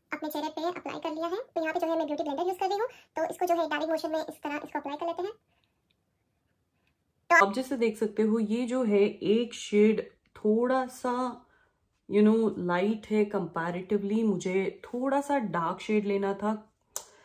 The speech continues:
Speaker 2: When you compare with this one, I think I should have gone with the, uh, you know, uh, golden shade। पर मैंने यहाँ पे हनी शेड मंगवाया। It's a matte foundation, इसको भी जो है, ब्लेंड करना बहुत ही आसान है, बहुत ही ईजीली जो है,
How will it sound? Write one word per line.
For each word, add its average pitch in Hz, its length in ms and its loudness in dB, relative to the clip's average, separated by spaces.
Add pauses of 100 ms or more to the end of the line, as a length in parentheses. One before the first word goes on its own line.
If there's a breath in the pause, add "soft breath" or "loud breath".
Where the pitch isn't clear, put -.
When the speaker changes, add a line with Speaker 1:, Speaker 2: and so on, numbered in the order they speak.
(200 loud breath)
Speaker 2:
When 208 160 6
you 202 100 8 (100)
compare 196 380 2
with 196 220 0
this 180 220 -6
one, 196 240 2
I 190 180 -4
think 196 180 -2
I 196 60 2
should 190 180 -4
have 185 140 -4
gone 180 300 0
with 180 180 -4 (100)
the, 180 140 2 (800 loud breath)
uh, 170 420 -4 (260)
you 175 140 -2
know, 208 160 0 (300)
uh, 170 240 -6 (100)
golden 180 440 -2
shade। 226 240 0 (520 soft breath)
पर 214 140 6
मैंने 214 220 6
यहाँ 208 180 4
पे 196 140 0
हनी 190 340 0
शेड 202 300 2
मंगवाया। 175 680 -4 (420)
It's 285 180 -2
a 254 60 4
matte 208 300 2
foundation, 214 600 2
इसको 202 300 -2
भी 214 120 0
जो 202 140 4
है, 190 240 0
ब्लेंड 190 340 0
करना 185 280 -2
बहुत 170 500 -6
ही 202 80 0
आसान 175 380 -4
है, 196 240 0
बहुत 175 460 -4
ही 220 200 0
ईजीली 175 460 0
जो 196 160 0
है, 202 280 -2